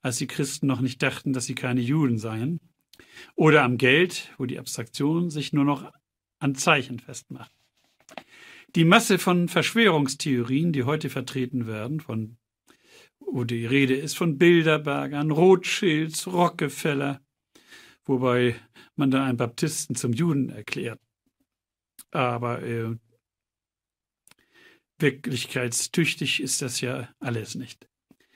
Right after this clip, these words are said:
Also die mit selektiv ausgewählten, aber überbordenden empirischen Material gefüllt werden, zeigt genau diese Pseudokonkretheit, die ihre Entsprechung durchaus im Fetischismus von Ware,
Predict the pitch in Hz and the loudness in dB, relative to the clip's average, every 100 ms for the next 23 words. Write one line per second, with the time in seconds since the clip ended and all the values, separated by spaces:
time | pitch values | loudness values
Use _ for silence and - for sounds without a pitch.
0 | _ - 139 135 139 143 151 147 135 - | _ -6 -4 0 0 2 2 2 0 0
1 | 190 302 160 160 170 139 151 160 160 151 | 0 2 0 2 -2 0 0 -2 0 0
2 | 151 - - _ _ _ - 143 131 135 | 0 -4 -16 _ _ _ 0 0 2 0
3 | 359 - 165 139 120 147 170 151 131 127 | -2 0 0 0 0 2 2 0 -2 0
4 | 135 123 - _ _ _ _ _ _ _ | -2 -2 -6 _ _ _ _ _ _ _
5 | _ _ _ _ _ _ _ - 143 - | _ _ _ _ _ _ _ -4 -2 4
6 | 185 156 139 131 127 113 117 127 117 113 | 4 4 2 0 0 -2 0 0 -2 -6
7 | 127 107 - 110 110 - _ - 139 131 | -8 -8 -10 -12 -12 -16 _ -8 -8 -2
8 | 139 147 143 139 139 135 - 190 165 131 | 0 2 0 0 -2 -2 2 2 2 -2
9 | 123 117 - 123 120 151 175 - - - | -6 -10 -8 -8 -8 -10 -10 -12 -20 -20
10 | - _ - 185 151 151 151 131 - 170 | -20 _ -4 2 4 4 4 0 2 2
11 | - 175 156 143 156 143 156 156 139 131 | 4 2 2 0 0 0 0 -2 0 0
12 | 135 - _ - 151 139 127 190 185 185 | -2 -8 _ -4 -4 -2 0 0 0 -4
13 | 170 143 127 120 127 131 131 139 170 | -2 0 2 4 4 4 2 -2 -6